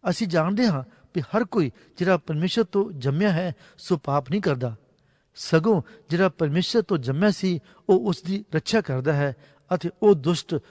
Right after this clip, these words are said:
ਉਸ ਨੂੰ ਹੱਥ ਨਹੀਂ ਲਾਉਂਦਾ। ਅਸੀਂ ਜਾਣਦੇ ਹਾਂ ਭਈ ਅਸੀਂ ਪਰਮੇਸ਼ਰ ਤੋਂ ਹਾਂ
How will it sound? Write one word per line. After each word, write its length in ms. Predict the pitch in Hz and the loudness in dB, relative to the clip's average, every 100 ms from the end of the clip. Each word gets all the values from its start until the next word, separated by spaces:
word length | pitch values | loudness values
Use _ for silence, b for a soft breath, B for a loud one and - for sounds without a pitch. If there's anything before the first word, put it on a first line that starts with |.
| b | b
ਉਸ 160 | 165 - | -4 -2
ਨੂੰ 200 | 185 139 | -2 0
ਹੱਥ 160 | 160 165 | -2 -2
ਨਹੀਂ 100 | 208 | -2
ਲਾਉਂਦਾ। 360 | 135 131 117 - _ _ _ _ _ _ - | 0 -2 -4 -8 _ _ _ _ _ _ -2
ਅਸੀਂ 320 | 165 - 180 | -2 0 -2
ਜਾਣਦੇ 380 | 143 143 165 202 | 0 0 4 2
ਹਾਂ 200 | 170 160 b b b - | 2 -2 b b b 0
ਭਈ 240 | 165 175 131 b b 170 | 2 2 0 b b -4
ਅਸੀਂ 200 | - 190 | -2 -2
ਪਰਮੇਸ਼ਰ 460 | 170 151 175 262 | -2 0 0 0
ਤੋਂ 160 | - 185 | 0 0
ਹਾਂ 200 | 127 | 0